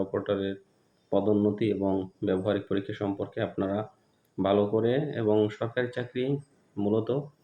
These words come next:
ষাট মুদ্রাক্ষরিক এবং ষাট লিপিকার পদে সহজেই পাওয়া যায়, কারণ এই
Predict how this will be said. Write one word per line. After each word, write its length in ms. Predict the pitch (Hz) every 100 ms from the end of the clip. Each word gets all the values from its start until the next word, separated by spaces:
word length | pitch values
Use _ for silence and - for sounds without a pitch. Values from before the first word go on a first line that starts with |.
| _ -
ষাট 220 | - 101 -
মুদ্রাক্ষরিক 560 | 113 107 110 - 127 139 101
এবং 120 | 98 -
ষাট 160 | 101 -
লিপিকার 380 | 107 113 110 101
পদে 180 | - 98 98
সহজেই 340 | 107 110 113 104
পাওয়া 180 | 95 95
যায়, 160 | 92 90
কারণ 160 | 92 95 - _ _ _ _ _ -
এই 200 | 104 107